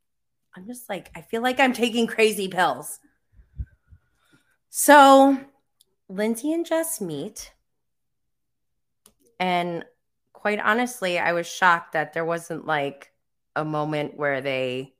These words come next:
say to each other, "Wow, you look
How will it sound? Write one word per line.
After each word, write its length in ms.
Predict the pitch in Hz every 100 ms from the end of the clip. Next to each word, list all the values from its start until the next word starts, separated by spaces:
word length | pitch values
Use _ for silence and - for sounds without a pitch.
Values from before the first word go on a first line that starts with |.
| _ _ _ _ _ _ _ _
say 300 | - 160 151
to 120 | 143
each 220 | 143 -
other, 480 | 147 143 143 139 131 180
"Wow, 540 | 220 247 151 131 170 - _ _ _ - -
you 160 | 254 226
look 440 | 233 233 -